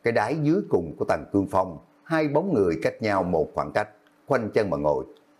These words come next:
Thân thể của Lý Mộ hoàn toàn bại lộ ở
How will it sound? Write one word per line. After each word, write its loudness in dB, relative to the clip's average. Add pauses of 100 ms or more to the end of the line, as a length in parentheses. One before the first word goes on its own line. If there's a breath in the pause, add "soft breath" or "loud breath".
(280)
Thân -2
thể 0
của 2
Lý 0
Mộ 2 (280)
hoàn 0
toàn 2
bại 0
lộ 2
ở 0